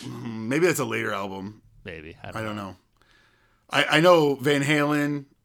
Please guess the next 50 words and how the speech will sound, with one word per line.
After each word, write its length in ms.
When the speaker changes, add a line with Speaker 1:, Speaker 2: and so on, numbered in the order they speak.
Speaker 2:
Mm-hmm. 240
Speaker 1:
uh, 680
and 120
I 80
know, 520
uh, 260
what's 180
their 180
other, 380
uh, 560
Speaker 2:
They, 100
they 200
just, 200
Speaker 1:
uh, 20
Speaker 2:
like, 200
Speaker 1:
Courtney 300
Love. 460
Speaker 2:
they 80
just 100
Speaker 1:
Courtney 220
Speaker 2:
try 60
and 80
Speaker 1:
Love's 160
a 60
Speaker 2:
put 80
Speaker 1:
super 140
Speaker 2:
other 220
Speaker 1:
good 20
one. 160
Speaker 2:
artists' 720
names 480
in 140
their 160
songs, 480
and 100
that's, 220
like, 160
their 160
gimmick. 500
Speaker 1:
Yeah, 200
to 80
get 140
more 140
downloads, 420
yeah. 180
Speaker 2:
Yeah. 1300
Speaker 1:
<laughs> 40
Yeah, 120
they 100
have, 120